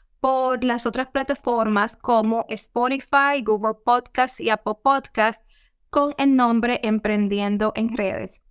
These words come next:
Y a mí me puedes conseguir no solamente por acá, por este canal de YouTube Masi Pesino, pero también por Instagram como Masi Pesino. Estamos en Telegram como Masi Pesino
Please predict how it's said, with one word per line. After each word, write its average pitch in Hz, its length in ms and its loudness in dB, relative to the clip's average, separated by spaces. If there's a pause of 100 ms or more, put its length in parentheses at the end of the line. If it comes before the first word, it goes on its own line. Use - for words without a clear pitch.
(800)
Y 311 320 -4 (100)
a 262 140 4
mí 339 200 2
me 294 120 2
puedes 240 300 2
conseguir 240 800 -2
no 240 160 0
solamente 277 640 0
por 254 240 -2
acá, 269 440 0
por 226 120 -2
este 226 280 -6
canal 226 260 0
de 220 140 2
YouTube 240 300 -2
Masi 214 300 -2
Pesino, 294 540 0
pero 226 220 0
también 240 640 2
por 208 320 0
Instagram 247 600 2
como 220 280 -4
Masi 247 400 -2
Pesino. 196 560 -2
Estamos 214 560 0
en 208 140 -4
Telegram 240 640 2
como 214 280 -4
Masi 262 380 0
Pesino 202 580 -2